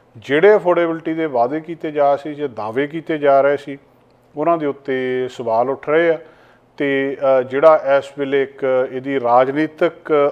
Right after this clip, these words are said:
ਅਸਰ ਵੀ, ਇਹਦਾ ਪੋਲੀਟੀਕਲ ਇੰਪਲੀਕੇਸ਼ਨ ਵੀ ਆ ਇਹਦੀਆਂ, ਕਿ ਜਿਹਦੇ ਵਿੱਚ ਸਰਕਾਰ ਜਿਹੜੀ ਆ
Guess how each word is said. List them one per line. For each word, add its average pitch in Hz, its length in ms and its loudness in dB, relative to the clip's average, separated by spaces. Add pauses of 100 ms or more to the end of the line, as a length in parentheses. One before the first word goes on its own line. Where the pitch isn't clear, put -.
(140)
ਅਸਰ 156 240 -2
ਵੀ, 156 180 -6
ਇਹਦਾ 139 200 0
ਪੋਲੀਟੀਕਲ 160 400 -8
ਇੰਪਲੀਕੇਸ਼ਨ 156 640 -10
ਵੀ 123 160 -8
ਆ 123 80 0
ਇਹਦੀਆਂ, 135 340 -6 (540)
ਕਿ 131 420 -2
ਜਿਹਦੇ 139 200 -6
ਵਿੱਚ 147 380 -6
ਸਰਕਾਰ 143 760 4
ਜਿਹੜੀ 135 300 -8
ਆ 120 200 -4